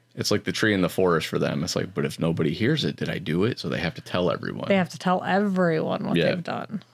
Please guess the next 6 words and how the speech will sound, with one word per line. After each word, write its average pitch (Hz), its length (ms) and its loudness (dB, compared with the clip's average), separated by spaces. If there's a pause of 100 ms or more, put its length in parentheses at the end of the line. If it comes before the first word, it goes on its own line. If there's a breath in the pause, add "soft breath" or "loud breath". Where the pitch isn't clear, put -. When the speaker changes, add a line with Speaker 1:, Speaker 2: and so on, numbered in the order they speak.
(160)
Speaker 2:
Everyone. 233 1500 6
Speaker 1:
<laughs> 135 60 4 (460 loud breath)
Speaker 2:
Like, 180 180 4
they 180 160 4
can't 180 320 4
just 185 240 4